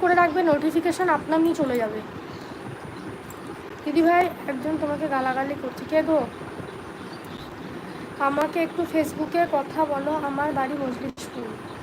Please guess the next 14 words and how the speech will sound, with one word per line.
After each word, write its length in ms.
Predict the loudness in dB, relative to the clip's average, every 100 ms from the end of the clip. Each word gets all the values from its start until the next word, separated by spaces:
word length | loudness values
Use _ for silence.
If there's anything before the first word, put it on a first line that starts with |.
| -12 -12 -14 -12 -12 2
কী 100 | 6
নামে 240 | 6 6
আছে 180 | 6 4
তোমার 220 | 2 2 2
ফেসবুক? 380 | 0 -2 0 0 -2 -8 -12 -12 -4
তুমি 140 | 2
হাসলে 260 | 4 4 2
তোমাকে 200 | 2 0 0
খুব 140 | -2
সুন্দর 280 | 0 0 0
লাগে। 180 | 0 -2
মৌমিতা, 320 | -2 -2 -4 0
thank 260 | 0 0
you, 160 | 0 -2